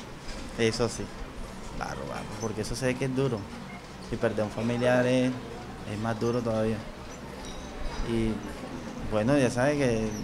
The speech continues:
le doy gracias a Dios que todo salió bien, eso es lo importante, y, y que está él con su familia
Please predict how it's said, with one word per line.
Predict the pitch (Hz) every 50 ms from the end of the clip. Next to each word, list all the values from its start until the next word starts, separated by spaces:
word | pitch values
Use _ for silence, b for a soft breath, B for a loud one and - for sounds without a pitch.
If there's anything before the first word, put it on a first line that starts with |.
| - - - -
le | 110 110
doy | 110 107 110 110
gracias | 113 117 117 117 139 135
a | 131
Dios | 127 127 131 131
que | - 143 131 123 117 113 104 101 95 - - - - -
todo | 127 127 131 131
salió | 120 135 123 123 123
bien, | 123 123 117 107 104 - - - - - - - - - - - - - - - - - - -
eso | 107 - 123
es | 120
lo | 120
importante, | 117 110 104 113 107 101 113 110 110 110 107 107 107
y, | 104 101 98 101 104 - - - - - - - - - - 110 110
y | 104
que | 107 101
está | - - - 110 110 110 110
él | 113 110
con | 113 117 113
su | - 113
familia | 110 113 104 110 113 123 127 123 123 120 117 113 110